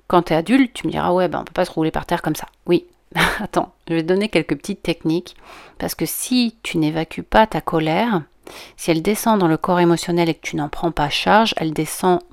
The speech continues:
par la suite dans ton corps physique. Comme je te l'ai dit hier, c'est ça après qui crée des malaises, des maladies. Et puis en plus, cette énergie, elle se répand dans ton entourage, elle se répand dans ton comportement, et cetera. D'accord ? C'est du poison.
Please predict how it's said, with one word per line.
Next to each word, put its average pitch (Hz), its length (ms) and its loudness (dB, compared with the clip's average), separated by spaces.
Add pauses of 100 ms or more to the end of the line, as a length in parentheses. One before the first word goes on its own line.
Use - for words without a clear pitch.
par 156 200 2
la 147 160 -2
suite - 340 -6
dans 156 100 2
ton 151 160 -6
corps 202 340 4
physique. - 760 -4
Comme 143 160 -4
je - 100 -8
te 147 100 -4
l'ai 143 180 0
dit 147 140 -4
hier, 175 360 2
c'est - 140 -10
ça 202 300 2
après 180 260 -2
qui - 140 -14
crée - 220 -6
des 165 100 -4
malaises, 160 400 0
des 147 100 -4
maladies. 151 500 -4 (760)
Et 180 80 2
puis 214 160 2
en 165 80 6
plus, 214 180 0
cette - 280 -4
énergie, 165 520 0 (400)
elle 143 120 -4
se - 160 -4
répand 165 440 2
dans 151 140 0
ton 147 200 0
entourage, 185 600 2
elle 160 80 -4
se - 140 -8
répand 156 340 -2
dans 147 100 -2
ton 139 160 -8
comportement, - 680 -2
et 220 80 0
cetera. 160 460 -8 (120)
D'accord ? 233 300 -2
C'est 214 120 -8
du 220 120 -4
poison. 180 420 2